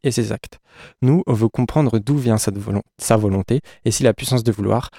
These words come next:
la capacité de déterminer soi-même sa volonté existe. Maintenant, posons-nous une question. Oui, admettons qu'il fasse tout ce qu'il veut, même si c'est déjà pas le cas. D'où vient ce qu'il veut ? Qu'est-ce qui détermine sa volonté ? Lui-même, il dit ainsi qu'il veut ce qu'il veut.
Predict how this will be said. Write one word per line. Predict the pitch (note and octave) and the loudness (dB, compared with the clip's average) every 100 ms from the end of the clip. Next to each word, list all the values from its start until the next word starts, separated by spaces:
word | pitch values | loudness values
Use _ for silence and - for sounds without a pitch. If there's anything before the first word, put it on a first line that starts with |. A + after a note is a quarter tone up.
| - - - | -20 -8 -4
la | |
capacité | A#2 B2 C3 B2+ A#2+ C3 | 0 2 2 0 0 0
de | A#2+ | 0
déterminer | A#2+ - A2+ A2+ A#2 A#2 | -2 0 0 2 2 0
soi-même | - - C3+ C#3 | 0 4 4 4
sa | C3 A#2 | 2 2
volonté | G#2 G2+ - C3+ | 2 -2 -2 -2
existe. | B2 G#2+ G2 G2+ - - _ _ _ _ - | 0 -2 -4 -6 -8 -16 _ _ _ _ 2
Maintenant, | A#2+ - B2 D#3+ - - - - | 2 4 2 2 -2 -20 -20 0
posons-nous | B2+ C3 C#3 D3 | 2 4 4 2
une | |
question. | - A2 - G2 - _ - | 0 -4 -2 -8 -8 _ -4
Oui, | A#2 - _ _ _ _ _ _ - | -4 -4 _ _ _ _ _ _ 0
admettons | C3 C#3+ C#3 E3+ | 4 4 6 2
qu'il | - | 2
fasse | B2+ C#3 - | 2 0 0
tout | D3+ | -4
ce | C#3 | -2
qu'il | A#2 G#2 | 0 -2
veut, | G2+ - _ _ _ _ _ _ A#2+ | -4 -10 _ _ _ _ _ _ 0
même | B2 | 0
si | - | 0
c'est | A2 A2+ | -2 0
déjà | A2+ | 0
pas | G#2 G#2+ | 0 -2
le | |
cas. | - - _ _ _ _ _ | -4 -16 _ _ _ _ _
D'où | A#2+ D3 | 0 4
vient | D#3+ | 4
ce | D#3+ | 4
qu'il | - A#2+ | 2 0
veut ? | G#2 G2+ - | 0 -2 0
Qu'est-ce | D3+ - | 0 0
qui | - | -4
détermine | A#2+ C3 C3+ C3+ | -2 2 2 4
sa | B2 | 2
volonté ? | A2+ G#2+ G#2 F#2+ - _ | 4 2 0 -6 -8 _
Lui-même, | A2 A#2 B2+ E3 D3+ - - - | 2 4 6 4 2 -8 -12 -4
il | A#2+ | -2
dit | B2 - | 0 0
ainsi | B2 - | 2 0
qu'il | D#3 A2+ | 0 -2
veut | G#2+ C3+ | 2 2
ce | D#3+ B2 | 2 0
qu'il | B2 A2 | 0 2
veut. | B2 | 2